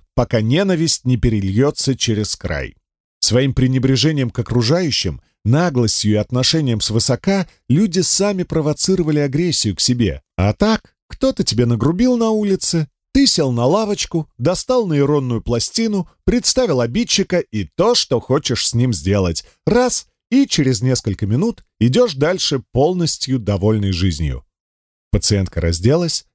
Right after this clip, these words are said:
и легла в капсулу. Крышка закрылась, я подключил свою нейронную пластину Фан десять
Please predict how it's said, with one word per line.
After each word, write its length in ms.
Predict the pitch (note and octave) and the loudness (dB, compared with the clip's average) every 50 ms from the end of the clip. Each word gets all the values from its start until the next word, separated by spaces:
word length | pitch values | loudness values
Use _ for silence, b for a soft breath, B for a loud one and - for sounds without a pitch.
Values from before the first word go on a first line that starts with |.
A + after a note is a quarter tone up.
| _ - | _ -2
и 100 | E3 G3+ | 0 0
легла 340 | G#3 F#3 C3 G2+ A2 A2+ A2+ | 2 2 2 2 2 0 0
в 80 | - | -2
капсулу. 560 | - - F2 D#2 - - - C#2 B1 A#1 - - _ _ _ _ _ _ | -4 -4 -4 -2 -2 -2 -2 -2 -2 -6 -8 -12 _ _ _ _ _ _
Крышка 380 | - C3 C#3 B2 - - G2 | 0 2 2 0 0 -2 -4
закрылась, 600 | E2+ E2+ D2 - C#3 E3+ G3+ G3 F#3 - - - _ _ _ | -4 -4 -4 -2 0 0 2 0 0 -2 -4 -6 _ _ _
я 220 | - A#2+ E3+ A3+ G#3+ | -2 0 0 0 0
подключил 540 | - - - - A2 G#2+ G2 - C3 A#2 - | -2 -6 -4 -2 -2 -2 0 0 0 -2 0
свою 260 | - G#2 G#2+ G#2 G#2 | 0 0 2 2 2
нейронную 540 | G#2 A2 A2+ A#2 A#2 A2+ G#2+ G2+ G2+ G2 - | 2 2 2 2 2 0 0 -2 -4 -4 -2
пластину 520 | - G#2 F#2+ - - - A#2 A2 G2+ F#2 | 0 0 0 0 0 0 0 0 0 -2
Фан 400 | - - B2+ A2 G#2 F#2+ F#2 F2 | -2 -2 -2 -2 -2 -2 -4 -2
десять 460 | E2 A2 A#2 G#2+ - - D#2 - - | 0 0 0 2 0 -2 -4 -6 -8